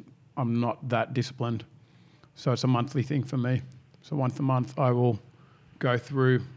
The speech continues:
my, my visions and then just work backwards and make sure that I'm, I'm moving towards them. So I started off with the weekly, just every week,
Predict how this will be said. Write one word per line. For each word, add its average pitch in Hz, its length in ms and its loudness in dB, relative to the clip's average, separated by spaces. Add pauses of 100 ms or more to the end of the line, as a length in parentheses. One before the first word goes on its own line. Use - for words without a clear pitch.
my, 123 280 0 (200)
my 127 140 0
visions 143 500 0 (500)
and 127 140 0
then 123 140 0
just - 160 -4
work 123 180 -4
backwards 120 380 -4
and 117 100 -2
make 117 180 -4
sure 120 300 -4
that 113 140 -2
I'm, 117 260 -4 (180)
I'm 143 160 -2
moving 120 260 2
towards 123 360 0
them. 123 160 2 (600)
So - 120 6
I 135 80 10
started 131 480 8
off 131 240 6
with 135 160 6
the 127 80 0
weekly, 151 400 4 (220)
just 127 200 -4 (140)
every 127 240 4
week, 131 300 2